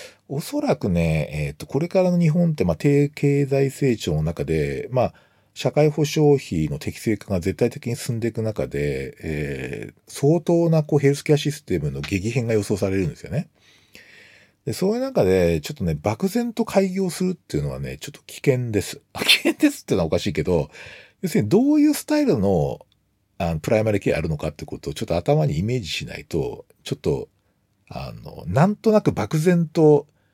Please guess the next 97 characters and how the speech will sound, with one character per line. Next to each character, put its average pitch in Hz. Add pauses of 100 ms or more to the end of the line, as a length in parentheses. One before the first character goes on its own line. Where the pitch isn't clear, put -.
(340)
例 -
え -
ば -
コ -
ン 123
サ 127
ル 123
の 117
言 110
う 113
通 113
り 78
や -
っ -
て 82
み 80
ま 80
し -
た -
と -
か、 87
そ -
う 175
い 170
う -
の 113
は 73
ち -
ょ -
っ -
と -
ダ -
メ 127
だ 92
と -
思 -
い -
ま -
す -
ね。 - (1300)
で、 101
僕 143
は、 165
あ 92
の、 87
ほ 196
ぼ 131
ね、 78
二 170
つ -
に 165
分 78
か 90
れ 82
る 76
と 71
思 -
っ -
て -
い -
て、 - (100)
で、 98
一 285
つ -
は 87
マ 110
イ 147
ク 151
ロ 147
プ 135
ラ 131
ク -
テ 113
ィ -
ス -
で -
す -
ね。 - (1300)
え 85
ー -
と、 127
例 170
え -
ば 107
ビ 92
ル 135
シ 185
ン 180
と 214
か -
で -
や 76
る -
場 -
合 -
と -
か、 -